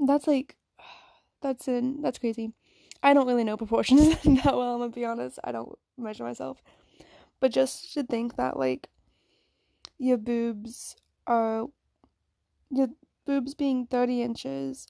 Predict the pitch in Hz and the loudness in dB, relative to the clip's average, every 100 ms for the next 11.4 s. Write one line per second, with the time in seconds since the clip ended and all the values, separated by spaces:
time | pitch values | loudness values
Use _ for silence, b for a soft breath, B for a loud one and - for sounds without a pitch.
0 | - 247 240 226 226 - 247 233 - 233 | -4 0 2 2 -2 -6 -8 -6 -6 -6
1 | 226 220 240 240 - 294 294 262 - _ | -4 -6 -6 -8 -8 -10 -8 -10 -16 _
2 | _ _ _ _ _ _ _ _ _ _ | _ _ _ _ _ _ _ _ _ _
3 | _ _ 254 240 240 233 226 226 233 - | _ _ -2 0 2 0 -2 -4 -8 -12
4 | _ _ _ _ _ 254 247 240 233 _ | _ _ _ _ _ 0 4 4 2 _
5 | _ _ - 262 247 240 226 208 196 214 | _ _ -6 2 2 2 -2 -6 -6 -6
6 | 208 202 202 247 240 233 _ - - _ | -6 -6 -8 -8 -8 -10 _ -20 -20 _
7 | _ _ _ _ _ _ _ _ 262 254 | _ _ _ _ _ _ _ _ -2 0
8 | 247 240 226 240 269 277 269 - _ _ | 0 -2 -4 -8 -8 -10 -10 -12 _ _
9 | _ _ _ _ _ _ _ - 269 285 | _ _ _ _ _ _ _ -2 2 2
10 | 277 277 240 240 240 233 226 220 - 233 | 2 2 0 0 -2 -2 -2 -4 -4 -4
11 | 220 220 214 233 | -4 -4 -6 -10